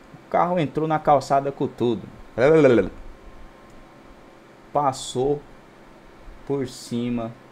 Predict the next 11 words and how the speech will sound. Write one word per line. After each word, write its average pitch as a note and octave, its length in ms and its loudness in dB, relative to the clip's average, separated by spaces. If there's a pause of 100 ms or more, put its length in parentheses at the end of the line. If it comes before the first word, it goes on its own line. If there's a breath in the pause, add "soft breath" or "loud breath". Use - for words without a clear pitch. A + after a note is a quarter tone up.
(200)
do B2+ 200 -6
filho A2+ 460 -6
do G#2+ 100 -4
Barbudinho, G2+ 880 -6 (600)
que A#2 100 -12
só C3 320 -2
ia A2+ 180 -2
tomar G#2+ 360 -4
uma A2 140 -2
cervejinha, G#2+ 800 -4
né? G#2 220 -10